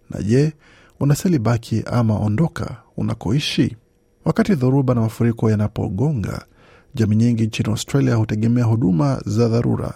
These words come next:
za halmashauri, wilaya na jimbo zao. Shirika hilo linajulikana kwa maarufu kama S E S. Mashirika haya husaidia jamii kujitayarisha kwa dharura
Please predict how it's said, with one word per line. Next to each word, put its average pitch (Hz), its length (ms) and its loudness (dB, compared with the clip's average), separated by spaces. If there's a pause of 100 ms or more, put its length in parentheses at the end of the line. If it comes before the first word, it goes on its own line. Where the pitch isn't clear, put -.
za 110 160 0
halmashauri, 117 760 0 (240)
wilaya 120 540 2 (120)
na 113 120 0
jimbo 113 280 -2
zao. - 400 -4 (360)
Shirika 151 340 0
hilo 208 120 4
linajulikana 127 540 0
kwa 117 120 0
maarufu 110 460 0
kama 107 380 -2 (120)
S - 300 -2
E 117 180 0
S. - 480 -2 (220)
Mashirika 120 420 0
haya 131 340 4 (380)
husaidia 185 560 2
jamii 139 380 2
kujitayarisha 110 760 0
kwa 107 180 -4
dharura - 480 -4